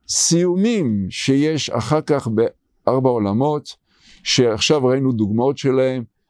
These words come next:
החוכמה והכסלות והחו-, והמתיקות והמהירות, דברים הפוכים, דברים שהם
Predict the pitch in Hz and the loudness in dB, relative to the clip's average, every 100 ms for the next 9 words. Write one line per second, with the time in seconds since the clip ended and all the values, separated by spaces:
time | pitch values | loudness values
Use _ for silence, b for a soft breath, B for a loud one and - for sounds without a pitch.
0 | _ 98 - 101 - 120 135 135 127 104 | _ -6 -2 -2 0 -2 0 -2 -2 -2
1 | 98 - 101 - - 139 135 123 113 95 | -4 -4 -4 -2 0 0 2 0 -2 -2
2 | 104 95 98 104 98 - 98 101 101 104 | -2 -2 -4 -4 -4 -2 0 0 2 0
3 | - 110 - 160 143 113 107 110 107 117 | 0 -2 0 0 0 0 0 0 2 2
4 | 143 151 113 117 127 117 139 123 175 175 | 0 0 0 -2 -2 -4 -4 -2 0 0
5 | 147 120 123 131 113 131 | -2 -2 -2 -2 -2 -2